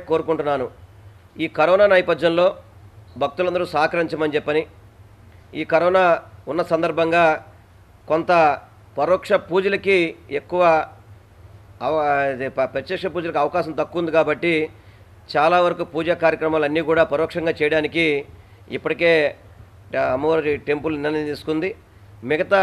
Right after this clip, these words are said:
ఇతర ఇష్యూస్ అన్నీ కూడా వాళ్ళు డిస్కస్ చేసుకొని ఇవాళ రేపట్లో మళ్ళీ మీకు మీడియా ముందుకు వస్తారు. అందరూ కూడా, భక్తులందరూ కూడా ఎవరు, ఏ ఒక్కరు కూడా టైమ్ స్లాట్ రాకుండా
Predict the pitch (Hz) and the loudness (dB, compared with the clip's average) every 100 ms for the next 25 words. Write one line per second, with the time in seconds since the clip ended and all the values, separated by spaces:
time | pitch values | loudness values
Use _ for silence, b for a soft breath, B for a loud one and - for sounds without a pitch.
0 | 170 - - - - 185 180 - 170 170 | 2 -2 -20 -12 -4 -2 -2 -4 -4 -2
1 | 160 160 165 147 139 - 170 160 160 160 | 0 0 2 0 -2 -6 -6 -6 -6 -2
2 | 151 160 160 156 143 143 143 147 156 151 | 0 2 2 -2 -4 -4 -2 -2 -2 -2
3 | 151 143 - - 120 143 156 147 135 135 | -2 -4 -6 -10 -4 -2 -2 -2 -6 -4
4 | 143 - - b b b b - _ 117 | -4 -4 -10 b b b b -20 _ -10
5 | 147 185 185 190 185 165 - - - - | -4 -2 2 4 4 2 -4 -20 -20 -8
6 | 139 - 180 170 180 175 160 185 190 160 | -8 -4 -2 0 0 0 2 0 0 2
7 | 175 170 185 185 185 - 165 190 - 190 | 2 0 0 2 0 2 2 0 -2 0
8 | 185 180 170 160 165 | 0 0 -2 0 0